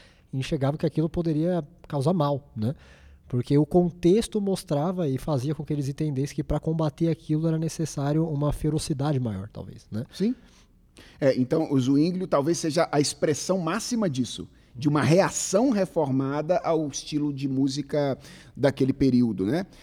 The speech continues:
Speaker 2: É, exatamente com essa preocupação de que a música externa sufocasse a compreensão do texto e a recepção do texto na interioridade daquele que participa da liturgia. É,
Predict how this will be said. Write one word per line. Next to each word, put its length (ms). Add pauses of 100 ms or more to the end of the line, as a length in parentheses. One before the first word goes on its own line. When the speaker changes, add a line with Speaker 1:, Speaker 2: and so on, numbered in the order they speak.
(240)
Speaker 2:
É, 360
exatamente 540
com 80
essa 140
preocupação 800
de 100
que 140
a 100
música 760 (240)
externa 600
sufocasse 1040 (420)
a 340
compreensão 760
do 100
texto 720
e 140
a 320
recepção 760
do 120
texto 400
na 100
interioridade 800
daquele 420
que 140
participa 560
da 100
liturgia. 540 (720)
É, 920